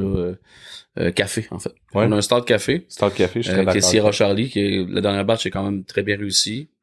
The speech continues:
Speaker 1: Huit point cinq pour cent. Ce qui est quand même dans les régulières. On l'a fait toute l'année.
Speaker 2: Ah ouais ?
Speaker 1: Ouais.
Speaker 2: Ça, ça, ça, c'est vraiment moi, ça. Pourquoi j'ai jamais goûté à ça ? Parce que je goûte jamais à tes
Speaker 1: Tu vas
Speaker 2: bières.
Speaker 1: goûter à soir.
Speaker 2: Ok, cool, je vais faire ça.
Speaker 1: Mm. Je vais
Speaker 2: Ok.
Speaker 1: t'en laisser une petite canette pour la route.
Speaker 2: Ah, j'aime
Speaker 1: Ben,
Speaker 2: bien ça.
Speaker 1: pas pour la route.
Speaker 2: Pour la route.
Speaker 1: Pour ren-,
Speaker 2: Pour
Speaker 1: pour
Speaker 2: la
Speaker 1: le
Speaker 2: route.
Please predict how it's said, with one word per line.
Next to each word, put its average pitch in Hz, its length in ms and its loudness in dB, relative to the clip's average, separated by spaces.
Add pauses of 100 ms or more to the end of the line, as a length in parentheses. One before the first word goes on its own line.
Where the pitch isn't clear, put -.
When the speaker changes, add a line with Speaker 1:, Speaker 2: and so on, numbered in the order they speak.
(280)
Speaker 1:
Huit 104 120 -8
point 104 160 0
cinq 101 240 0
pour - 160 -10
cent. 101 380 0 (800)
Ce - 80 -16
qui 131 140 2
est 117 120 4
quand 147 200 4
même 170 160 4
dans 165 120 4
les 139 140 4
régulières. 113 560 4
On 110 80 2
l'a 110 140 2
fait 127 160 0
toute - 180 -12
l'année. 110 180 2
Speaker 2:
Ah 117 40 6
ouais ? 180 120 2 (160)
Speaker 1:
Ouais. - 120 -18
Speaker 2:
Ça, 104 260 4
ça, 107 180 0
ça, 117 180 -2
c'est 95 200 -4
vraiment 92 360 0
moi, 95 180 -2
ça. - 120 -12
Pourquoi - 220 2
j'ai 139 80 2
jamais 87 160 4
goûté - 160 0
à 85 60 2
ça ? - 180 -12 (680)
Parce 101 120 6
que 104 80 0
je 107 40 6
goûte 92 60 2
jamais 98 220 4
à - 20 2
tes 95 160 2
Speaker 1:
Tu 87 60 4
vas 87 60 6
Speaker 2:
bières. 98 60 4
Speaker 1:
goûter - 140 2
à 156 60 4
soir. - 280 0 (360)
Speaker 2:
Ok, 127 240 2
cool, 160 160 2
je 135 60 2
vais 123 80 0
faire 107 160 0
ça. - 100 -8 (260)
Speaker 1:
Mm. 110 80 4 (220)
Je - 60 -10
vais 101 60 4
Speaker 2:
Ok. - 60 2
Speaker 1:
t'en 95 100 2
laisser 95 200 2
une 98 80 2
petite - 160 -4
canette 90 300 -2
pour - 140 -10
la 82 80 -4
route. 82 200 -10
Speaker 2:
Ah, 127 120 0
j'aime 98 180 0
Speaker 1:
Ben, 101 80 4
Speaker 2:
bien 95 60 4
ça. - 120 2
Speaker 1:
pas 113 60 0
pour - 120 -10
la 90 120 -2
route. 92 200 0
Speaker 2:
Pour 101 220 4
la 76 80 0
route. - 120 -4
Speaker 1:
Pour 98 240 2
ren-, 104 200 4
Speaker 2:
Pour - 100 -8
Speaker 1:
pour 120 180 4
Speaker 2:
la 104 80 6
Speaker 1:
le 104 100 6
Speaker 2:
route. 120 80 4